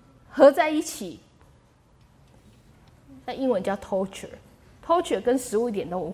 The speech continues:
无关哦。所以，呃，你看到非常多的中文的思维是跟食物有关的。然后你到底听了这个演讲，你回家能不能消化嘛？哦，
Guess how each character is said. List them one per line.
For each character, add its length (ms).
无 140
关 320
哦。 160
所 160
以， 260
呃， 400
你 140
看 180
到 140
非 180
常 220
多 200
的 280
中 220
文 280
的 300
思 280
维 220
是 140
跟 200
食 280
物 160
有 160
关 360
的。 120
然 160
后 240
你 320
到 160
底 240
听 240
了 100
这 140
个 80
演 240
讲， 180
你 60
回 140
家 120
能 200
不 80
能 160
消 260
化 280
嘛？ 180
哦， 200